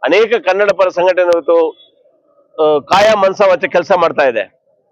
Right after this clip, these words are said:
ಇವತ್ತು ಸಾರ್ವಜನಿಕರಾಗಿ ನಾವು ಮಾಡ್ಬೇಕಾಗಿರ್ತಕ್ಕಂಥದ್ದೇನು, ಯಾವ್ದಾದ್ರೂ ಒಂದು ಕನ್ನಡಕ್ಕೆ, ಒಂದು ಕನ್ನಡದ ವಿಚಾರದಲ್ಲಿ ಏನಾದ್ರೂ ಏರ್ಪೇರಾದ್ರೆ ಅಥವಾ ಕನ್ನಡದ ಒಂದು ಹಕ್ಕುಗಳಿಗೆ ಏನಾದ್ರು ಚ್ಯುತಿ ಬಂದ್ರೆ ಅದು ಕನ್ನಡ ಪರ ಸಂಘಟನೆಗಳಿದೆ, ಅದು ಅವ್ರು ನೋಡ್ಕೊಳ್ತಾರೆ ಅಂತಕ್ಕಂಥ ಒಂದು ಉದಾಸೀನ ಮನೋಭಾವನೆ ಬೇಡ.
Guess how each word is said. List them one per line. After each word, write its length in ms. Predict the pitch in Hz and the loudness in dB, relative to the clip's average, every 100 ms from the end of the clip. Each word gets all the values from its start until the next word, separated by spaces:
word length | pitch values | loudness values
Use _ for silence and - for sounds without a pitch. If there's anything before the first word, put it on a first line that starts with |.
| - | -2
ಇವತ್ತು 420 | 185 226 214 196 | 0 2 2 0
ಸಾರ್ವಜನಿಕರಾಗಿ 800 | 175 190 240 220 226 220 214 202 | 0 0 2 0 -2 0 0 0
ನಾವು 220 | 180 208 | 2 2
ಮಾಡ್ಬೇಕಾಗಿರ್ತಕ್ಕಂಥದ್ದೇನು, 1160 | 208 214 208 202 202 196 185 185 180 170 165 151 123 _ _ _ _ | 2 0 0 0 -2 -2 -4 -2 -2 0 0 0 -2 _ _ _ _
ಯಾವ್ದಾದ್ರೂ 640 | 139 175 214 226 220 220 208 | 0 0 2 2 2 0 0
ಒಂದು 200 | 190 175 | -2 -2
ಕನ್ನಡಕ್ಕೆ, 600 | 185 214 220 170 214 196 160 - _ _ - | -2 0 -2 -2 0 0 0 -4 _ _ -6
ಒಂದು 160 | 170 - | -4 -2
ಕನ್ನಡದ 360 | 185 226 220 208 | -2 0 0 0
ವಿಚಾರದಲ್ಲಿ 540 | 208 214 202 208 202 | 2 0 2 0 2
ಏನಾದ್ರೂ 760 | 196 202 196 196 180 156 - - 147 | 2 2 2 2 0 -2 -8 -2 0
ಏರ್ಪೇರಾದ್ರೆ 640 | 214 208 208 190 185 190 214 | 0 0 2 2 2 2 0
ಅಥವಾ 420 | 180 185 202 180 | 0 2 2 0
ಕನ್ನಡದ 460 | 165 180 214 220 214 | 0 -2 0 0 0
ಒಂದು 200 | 202 185 180 151 - _ | 0 0 0 0 -6 _
ಹಕ್ಕುಗಳಿಗೆ 420 | 180 - 226 220 208 | -4 0 0 2 2
ಏನಾದ್ರು 420 | 190 196 185 - | 2 2 0 -2
ಚ್ಯುತಿ 260 | 196 226 | -2 0
ಬಂದ್ರೆ 300 | 196 196 202 156 143 _ _ - | 0 0 0 0 -2 _ _ -6
ಅದು 220 | 151 131 | -2 -2
ಕನ್ನಡ 300 | - 175 220 | 0 0 0
ಪರ 200 | 220 214 | 2 0
ಸಂಘಟನೆಗಳಿದೆ, 1080 | 196 196 202 185 190 185 185 208 214 - _ - | 0 0 0 0 0 0 2 0 -2 -6 _ -6
ಅದು 160 | 123 | 0
ಅವ್ರು 200 | 143 226 | 2 2
ನೋಡ್ಕೊಳ್ತಾರೆ 520 | 226 220 220 208 208 196 | 2 0 0 0 0 -2
ಅಂತಕ್ಕಂಥ 460 | 185 190 196 202 | -2 -2 -2 0
ಒಂದು 260 | 190 185 175 | 0 2 0
ಉದಾಸೀನ 440 | 170 220 185 208 | 2 2 2 0
ಮನೋಭಾವನೆ 520 | 196 190 190 185 180 | 2 0 2 2 2
ಬೇಡ. 180 | 170 170 | 2 2